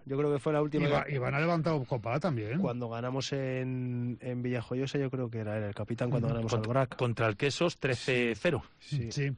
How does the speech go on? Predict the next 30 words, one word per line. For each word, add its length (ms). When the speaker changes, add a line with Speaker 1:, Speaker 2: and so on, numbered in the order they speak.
Speaker 2:
aquel 260
día 180
que, 220
bueno, 220
se 140
llenó 200
de 80
vallisoletanos, 720
Villajoyosa. 640
Speaker 3:
Sí, 240
un, 240
un 120
Speaker 2:
Sí, 80
Speaker 3:
viaje 260
un 60
Speaker 2:
eh, 20
Speaker 3:
poco 360
complicado 460
aquel 160
a 40
Speaker 2:
el 40
Speaker 3:
Villajoyosa. 300
Speaker 2:
campo 260
del, 240
Speaker 1:
Joder. 220
Speaker 2:
del 200
pantano. 420
Oye, 340
Speaker 3:
<laughs> 40
Speaker 2:
em, 380